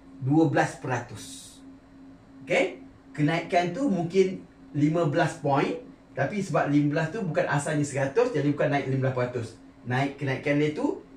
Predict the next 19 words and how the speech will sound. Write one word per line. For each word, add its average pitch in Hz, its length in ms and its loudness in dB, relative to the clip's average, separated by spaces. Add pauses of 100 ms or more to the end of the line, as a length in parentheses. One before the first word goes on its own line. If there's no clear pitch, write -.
(120)
dua 131 240 2
belas - 160 2
peratus 135 400 -2
saja. 104 320 -4 (400)
Iaitu - 160 -6
kalau 156 240 0
kamu 156 240 0
nak - 160 -6
kira 151 240 0
balik 160 560 4
menggunakan 151 560 -2
konsep 156 240 -2
peratus, 156 720 0 (400)
kamu 139 240 0
tolak, 156 480 2
kamu 143 240 0
dapat 139 160 -2
lima 139 160 2
belas, 143 200 4